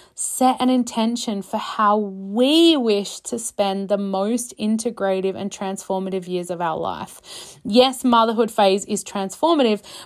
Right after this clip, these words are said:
but we're very much in that present moment, um, getting through the day and nurturing the needs of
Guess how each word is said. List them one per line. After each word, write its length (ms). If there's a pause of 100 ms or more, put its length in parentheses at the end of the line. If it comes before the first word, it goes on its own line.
but 180
we're 140
very 440
much 380 (640)
in 220
that 320
present 500
moment, 800 (500)
um, 260
getting 340
through 300
the 100
day 440
and 460 (280)
nurturing 800
the 100
needs 400
of 140